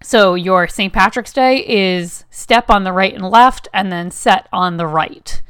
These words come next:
Grade five is where we get our first Ceilidh. It's the walls of Limerick, in addition to the advanced reel, so anywhere from intermediate to open, any one thirteen reel. I would caution you against using a straight up novice reel.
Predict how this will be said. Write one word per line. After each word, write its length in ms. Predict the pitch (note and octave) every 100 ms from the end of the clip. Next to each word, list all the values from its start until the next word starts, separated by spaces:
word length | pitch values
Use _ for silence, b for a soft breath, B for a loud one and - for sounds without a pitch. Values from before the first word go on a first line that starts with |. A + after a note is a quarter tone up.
| - _ _ _ _ _ _ _ _ _ _ _ G3+
Grade 380 | A#3+ A#3+ A#3
five 560 | - - D#4 D#4 D4+ C#4
is 140 | C4
where 140 | C4+ B3
we 100 | A#3+
get 140 | B3+
our 160 | A#3+ G#3
first 440 | - G3+ G3+ -
Ceilidh. 640 | - D4+ E4 C4 A3 C4+ C4+ -
It's 200 | G#3 -
the 140 | G3+
walls 420 | G3 G#3 G3+ F#3
of 100 | G3
Limerick, 520 | F3+ F3 E3+ F3 - - b b b
in 140 | A#3
addition 440 | A#3 G#3 A#3 A3+ G#3
to 200 | - G#3+
the 200 | G3+ -
advanced 720 | E3+ E3+ G#3 A#3+ D4 - -
reel, 480 | F#3+ D#3 D#3+ G#3 _
so 380 | - A3+ G3+ F#3+ -
anywhere 500 | A#3 C#4 D4+ D4+ D4
from 240 | D4 A#3
intermediate 800 | - A3+ - C#4+ B3 A#3 A#3 -
to 140 | - -
open, 500 | F#3+ - F3+ G#3+ - _ -
any 260 | A3 B3+ C#4
one 300 | A3+ A3+ A3+
thirteen 640 | A3 G#3 - G3+ F#3 F3
reel. 440 | E3 D#3+ - - _ _ _ -
I 140 | A3+
would 220 | B3 A3
caution 500 | - A#3 A#3+ - D#4
you 160 | D#4+ E4
against 560 | D#4 A3 G#3 A3 -
using 380 | F#3+ F#3+ F#3 F#3
a 40 | F#3
straight 360 | - A3 G#3
up 200 | F#3 -
novice 560 | F3+ F3 F#3+ B3+ C#4+ -
reel. 440 | B3+ C4+ C#4+ D4+